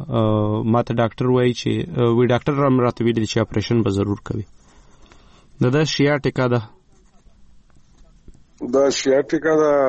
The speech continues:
Speaker 2: په امیر صاحب چې ډاکټر ورته وویل، نو زه هم ډاکټر یم، نو زه به هغه ډاکټر نه خو ښه نه پوهېږم چې هغه کتلی دی او زه یې په نه لیدو ورته یم چې نه به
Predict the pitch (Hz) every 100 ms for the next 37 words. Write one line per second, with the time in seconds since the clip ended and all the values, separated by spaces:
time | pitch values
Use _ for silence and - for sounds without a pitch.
0 | 127 123 113 120 120 135 117 139 127 120
1 | 123 127 120 156 151 143 135 147 160 156
2 | 143 127 123 123 120 120 117 127 156 147
3 | 123 123 131 120 120 117 127 123 123 123
4 | 120 110 123 131 117 107 135 147 131 127
5 | 110 110 107 117 113 120 123 117 143 151
6 | 139 131 117 123 123 127 127 123 127 123
7 | 123 120 110 117 107